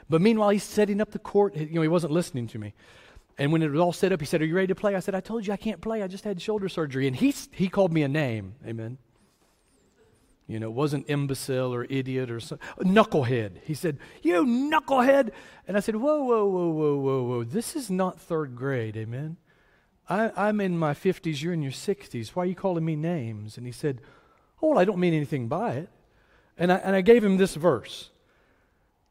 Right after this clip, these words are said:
Verse three, "For the ear trieth words as the mouth tasteth meat." <laughs> Amen. I think if you call me a name, you mean it. Amen. <laughs> I mean, that, you, you don't do, but, but it's true.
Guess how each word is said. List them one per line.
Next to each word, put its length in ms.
Verse 340
three, 500
"For 200
the 240
ear 260
trieth 520
words 480
as 180
the 100
mouth 460
tasteth 520
meat." 520
<laughs> 60
Amen. 380
I 180
think 300
if 140
you 80
call 260
me 140
a 80
name, 500
you 200
mean 240
it. 180
Amen. 400
<laughs> 1120
I 40
mean, 120
that, 220
you, 120
you 200
don't 200
do, 140
but, 200
but 100
it's 140
true. 340